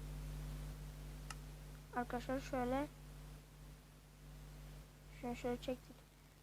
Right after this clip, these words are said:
Sonra arkadaşlar işte böyle olaylar oldu. Ee, aşağı çekti. Şimdi yukarı çıkacağız değil mi?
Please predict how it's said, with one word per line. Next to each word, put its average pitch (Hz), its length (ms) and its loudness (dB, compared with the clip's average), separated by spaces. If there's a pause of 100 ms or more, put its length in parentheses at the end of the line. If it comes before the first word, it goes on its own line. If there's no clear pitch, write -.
Sonra 339 160 12
arkadaşlar 339 400 10
işte 339 380 4
böyle 330 200 12
olaylar 339 380 12
oldu. 269 380 10 (880)
Ee, 220 600 6 (4000)
aşağı 285 280 10
çekti. - 300 6
Şimdi 269 220 10
yukarı 269 240 8
çıkacağız - 400 2
değil 285 100 6
mi? 269 60 2